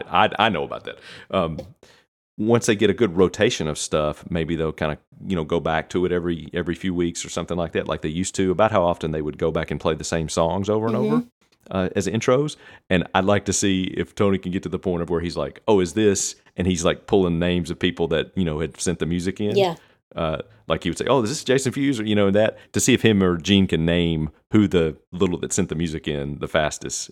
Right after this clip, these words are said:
Speaker 1: <laughs> when they first started hearing the first few notes. So it's actually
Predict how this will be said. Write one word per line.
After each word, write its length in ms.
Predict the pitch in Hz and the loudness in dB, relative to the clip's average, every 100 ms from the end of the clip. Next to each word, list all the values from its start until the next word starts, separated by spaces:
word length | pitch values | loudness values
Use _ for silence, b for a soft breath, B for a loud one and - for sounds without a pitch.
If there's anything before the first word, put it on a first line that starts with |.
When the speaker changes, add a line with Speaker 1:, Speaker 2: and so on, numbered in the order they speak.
| - | -6
Speaker 1:
<laughs> 100 | 117 | -2
when 220 | 151 117 98 | 2 4 4
they 140 | 92 | 2
first 500 | - - - 98 90 | -2 -14 -4 -2 0
started 200 | - 82 | 0 0
hearing 140 | 95 82 | 0 0
the 60 | |
first 240 | 80 80 - | -2 -6 -4
few 140 | 82 | -4
notes. 260 | 78 76 - B B _ - | -4 -4 -8 B B _ 4
So 160 | 117 | 8
it's 160 | 104 92 | 8 6
actually 500 | 95 98 98 92 87 | 2 2 2 0 -2